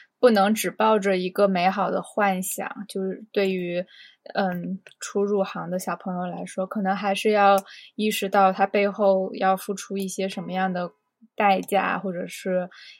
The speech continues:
真的具体的内容，而不是只是他表面呈现出来的那个状况。嗯。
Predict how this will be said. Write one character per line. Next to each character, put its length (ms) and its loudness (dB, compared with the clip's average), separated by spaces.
真 200 0
的 140 2
具 240 -4
体 220 -8
的 80 -4
内 260 0
容， 180 -2
而 140 -2
不 180 -12
是 300 -8
只 180 -12
是 160 -6
他 180 -4
表 200 -4
面 180 -6
呈 180 -10
现 220 -6
出 140 -4
来 120 -2
的 140 -8
那 160 -6
个 80 -12
状 340 -4
况。 300 -8
嗯。 560 -6